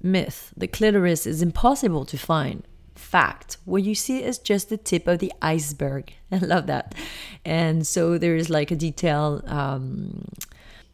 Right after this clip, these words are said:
illustration with the different parts and its real shape. And I'm always trying to bring that up because I know that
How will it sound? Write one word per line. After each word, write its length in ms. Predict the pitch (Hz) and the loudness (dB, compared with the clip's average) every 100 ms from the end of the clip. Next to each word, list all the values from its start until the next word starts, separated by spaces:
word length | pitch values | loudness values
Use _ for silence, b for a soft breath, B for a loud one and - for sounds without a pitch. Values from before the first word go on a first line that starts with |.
| _ - | _ -6
illustration 1080 | 160 156 - 190 190 - - 175 170 165 - | -2 -2 0 2 2 2 2 2 2 0 -6
with 680 | - 151 151 147 147 147 - | -4 0 2 2 0 -4 -4
the 100 | 147 | -4
different 680 | 139 - 147 160 - 156 143 | -2 -2 -2 -2 -2 -2 -4
parts 680 | - - 214 202 190 185 - - | -8 0 4 4 2 -2 -10 -6
and 340 | 170 170 156 | -2 -2 -4
its 320 | 190 - - | -6 -8 -6
real 240 | 175 190 165 | 0 0 2
shape. 520 | - - 220 - - | 0 2 2 0 -6
And 220 | - 180 | -6 -6
I'm 280 | - 208 202 - - - - - | -4 -4 -6 -8 -20 -20 -12 -4
always 380 | 175 190 196 | 0 2 0
trying 380 | - 175 165 170 165 | -2 0 2 2 -2
to 140 | 175 165 | -2 -2
bring 300 | 147 165 165 | 0 0 0
that 240 | 160 - | 0 -2
up 380 | - 151 214 254 | -2 2 2 0
because 360 | 185 170 160 - B B B B - | -4 -2 -4 -6 B B B B -4
I 200 | 160 165 | 0 2
know 320 | 170 165 165 | 2 2 0
that 500 | 160 165 147 147 - | 0 0 2 0 -4